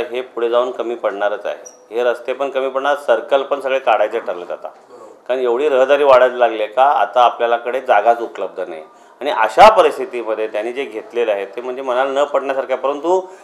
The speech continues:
हे अगोदर महासभेने मंजूर केलेलं आहे. एकशे अकरा नगरसेवक तिथे उपस्थित होते, त्यांनी मंजुरी दिलेली आहे. आमच्याकडे अप्रुव्हलसाठी आलेले शेवटच्या ॲग्रीमेंटसाठी, आम्ही फक्त agreement करताना मान्यता देताना एवढंच सांगितलं का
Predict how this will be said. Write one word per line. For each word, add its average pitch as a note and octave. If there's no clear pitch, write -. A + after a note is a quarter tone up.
हे D#3+
अगोदर E3
महासभेने F#3
मंजूर F#3
केलेलं F#2
आहे. D#2
एकशे -
अकरा D#3
नगरसेवक D#3
तिथे D#3+
उपस्थित D#3+
होते, D3+
त्यांनी D3+
मंजुरी E3+
दिलेली B2+
आहे. C3+
आमच्याकडे E3
अप्रुव्हलसाठी D#3+
आलेले C3
शेवटच्या B2
ॲग्रीमेंटसाठी, A2
आम्ही C#3+
फक्त D#3+
agreement E3+
करताना E3+
मान्यता C#3
देताना D3+
एवढंच D#3+
सांगितलं C3
का C3+